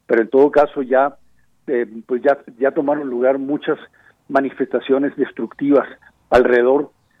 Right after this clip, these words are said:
del propio edificio de la Casa Blanca. Por esta razón el presidente Trump está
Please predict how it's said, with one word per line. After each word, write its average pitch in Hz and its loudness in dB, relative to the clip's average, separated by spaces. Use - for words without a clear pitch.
del 123 2
propio 147 -2
edificio 135 -4
de 135 2
la 113 -2
Casa 135 -4
Blanca. 123 0
Por 117 -4
esta 117 -8
razón 117 -4
el 123 -2
presidente 117 0
Trump 104 -6
está - -2